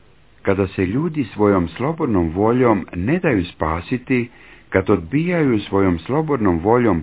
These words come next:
pomoć Svetog Duha, tada Krist ništa ne može učiniti za njih. Takvim ljudima Kristova smrt na križu Golgote ne može donijeti spasenje. Amos četiri šest.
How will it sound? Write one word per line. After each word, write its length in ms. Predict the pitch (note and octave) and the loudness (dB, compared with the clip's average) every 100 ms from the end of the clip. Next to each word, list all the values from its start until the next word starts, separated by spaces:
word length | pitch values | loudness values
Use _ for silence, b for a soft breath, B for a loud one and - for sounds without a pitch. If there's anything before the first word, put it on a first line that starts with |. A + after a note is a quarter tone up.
| D#2+ | -2
pomoć 460 | B2+ D3 F#2 E2 - - - | 0 2 0 -2 -12 -14 -6
Svetog 540 | G2 B2+ - E2+ D#2+ | 0 0 0 -2 0
Duha, 460 | E2+ G2+ - C3+ C3 B B B B | -2 -2 0 -2 -2 B B B B
tada 260 | F#2+ F#2+ F2+ | 0 2 2
Krist 460 | - - C#3+ C#3+ - _ | -2 0 0 0 -14 _
ništa 440 | F2 C#3+ F3 C3 | -2 -2 -2 0
ne 140 | G2+ A#2 | 2 2
može 260 | B2 A2 | 2 0
učiniti 600 | F2 D#2+ - G#2+ G#2+ G#2 | -2 -2 0 2 2 0
za 160 | F2 F2 | -2 -2
njih. 420 | E2 C#2+ A#1+ - - _ _ B B B B B | 0 0 -2 -12 -20 _ _ B B B B B
Takvim 440 | - F#2+ - F#2 D#2+ | 0 0 2 0 2
ljudima 640 | F2+ A#2+ C3+ C#3+ C3+ A2 B B B | 2 2 2 0 2 -2 B B B
Kristova 520 | - D#3 D#3+ B2+ G2 | -6 -6 -4 0 2
smrt 380 | E2 G#2 C3 C#3 | 2 0 0 0
na 160 | G2+ D#2+ | -2 -2
križu 500 | - G2+ B2+ B2 A#2 | -2 0 0 0 -2
Golgote 760 | F2 E2 D#2 G#2 B2+ - A#2+ G#2 B B - | 0 0 2 0 0 0 0 -2 B B -4
ne 220 | E2+ D#3 | 0 2
može 300 | F#3 C#3+ G#2 | 2 0 0
donijeti 560 | F2+ G2 G2 F2 F2 | 2 2 2 2 -2
spasenje. 720 | D2+ - D#2 - D2 C2+ A#1+ A1+ - - _ _ _ b b b b - | -6 -8 -8 -4 -4 -4 -6 -10 -20 -20 _ _ _ b b b b -2
Amos 600 | F#2 A2 A#2+ A2 G2 - - - | 0 0 0 -2 -4 -14 -20 -8
četiri 600 | - G2+ G#2 G#2+ G2 F#2 - | -2 -2 0 0 0 -2 -8
šest. 580 | - F2+ D2+ B1 - | -6 -2 0 -2 -8